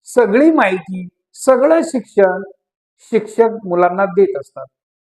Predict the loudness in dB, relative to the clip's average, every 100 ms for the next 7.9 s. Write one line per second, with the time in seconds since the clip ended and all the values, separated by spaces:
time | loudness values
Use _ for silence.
0 | _ _ _ _ _ _ 2 4 4 2
1 | 0 -2 -2 -4 -2 2 2 0 -2 0
2 | -2 -2 -2 -4 -10 _ -4 -2 0 0
3 | 2 0 0 -2 0 0 0 -2 0 0
4 | 2 0 0 0 -2 -2 -2 -2 -2 -4
5 | -6 -10 -18 _ -2 2 4 4 4 2
6 | 2 0 2 2 2 -2 -2 -6 -8 _
7 | _ _ -4 0 2 0 0 -4